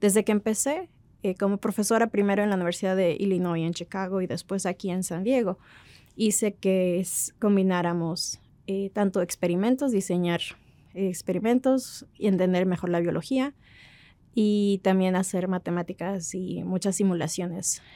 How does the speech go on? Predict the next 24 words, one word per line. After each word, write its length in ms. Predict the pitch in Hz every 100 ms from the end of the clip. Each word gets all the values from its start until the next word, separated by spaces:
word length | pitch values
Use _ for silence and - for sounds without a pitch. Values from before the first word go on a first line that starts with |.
| -
eh, 360 | - 175 175 185 175 - _ _ _ _ _ -
computacionales. 840 | 202 190 175 165 190 147 131 - - _ _ _ _ _ _ _ _ - - - - - _
Eh, 640 | 269 202 202 196 190 190 190 185 - _ - - 196
y 140 | 202
bueno, 260 | 202 277 247 -
no 160 | 220
sé, 360 | 190 175 180 196
eh, 640 | 190 180 180 180 180 180 -
me 100 | 214
encanta 340 | 220 254 277
mi 120 | 277 226
trabajo, 440 | 214 208 220 262
me 120 | 254
encanta 360 | 196 214 214 214
el 80 | 220
poder 380 | 220 202 208
enseñar. 640 | 208 226 226 196 202 262 - - - - _
Creo 200 | - 220
que 120 | 226
desde 340 | 214 196 196 190
que 120 | 196
tengo 320 | - 196 208
cinco 360 | 214 226 214 214
años 520 | 208 208 226 240 -